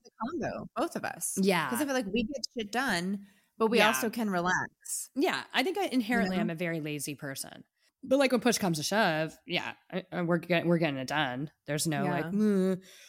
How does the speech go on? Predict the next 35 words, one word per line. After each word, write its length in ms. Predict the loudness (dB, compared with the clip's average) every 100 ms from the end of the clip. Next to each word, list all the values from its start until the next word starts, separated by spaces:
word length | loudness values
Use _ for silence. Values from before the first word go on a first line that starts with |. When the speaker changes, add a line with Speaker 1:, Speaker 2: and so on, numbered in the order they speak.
| -6 0
Speaker 2:
But 140 | 2
I, 300 | 4 4 4
I 240 | 2 4 6
like 560 | 6 4 2 0 -6 _ _ _ _ _ _
doing 240 | 6 6 6
nothing 420 | 2 0 -6 -8 -2
and 120 | 2
spending 280 | 4 4 2
time 500 | 4 4 4 4 0 0
by 120 | 2
myself 360 | 4 4 2 -2
doing 220 | -4 -6
nothing. 380 | -8 -10 -14 -10 -2
I 80 |
never 280 | 0 2 2
feel 540 | 2 2 4 4 4 2
Speaker 1:
Same. 120 | 2
Speaker 2:
guilty. 640 | 2 4 4 6 6 4
I 100 | 2
feel 120 | 0
like 100 | 0
that's 240 | 0 2 4
self-care. 880 | 4 4 0 -2 0 2 2 0 -2
I 120 | -4
feel 200 | -2 0
like, 260 | 2 2 2
Speaker 1:
Mm-hmm. 280 | -2 -4 -4 -6 -14 _ _ _ _
Speaker 2:
and 180 | 4 6
maybe 180 | 6 6
that's 220 | 2 2
the 100 | 2
issue 220 | 2 2 -2
too, 460 | -2 -2 -2 -6 -2
you 100 | 0
know? 420 | 0 0 0